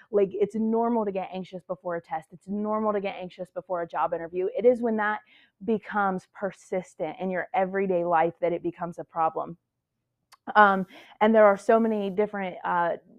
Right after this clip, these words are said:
disorders that come along with anxiety, O C D and eating disorders, P T S D, um, those are all, like, agoraphobia,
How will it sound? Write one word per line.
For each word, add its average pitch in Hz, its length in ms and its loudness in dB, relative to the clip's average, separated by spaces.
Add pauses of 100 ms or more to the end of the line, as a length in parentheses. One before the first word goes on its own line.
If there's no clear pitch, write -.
(200)
disorders 208 580 2
that 165 140 -2
come 190 160 -6
along 180 220 -2
with 196 120 -4
anxiety, 175 540 -2
O 190 140 0
C 185 200 -6
D 175 400 -2
and 180 280 -4
eating 196 300 -2
disorders, 180 540 -2 (1300)
P 226 180 0
T 226 180 2
S 202 200 2
D, 190 300 -2 (380)
um, 196 320 2 (120)
those 226 340 4
are 233 180 4
all, 202 400 4
like, 185 200 0
agoraphobia, 190 1000 2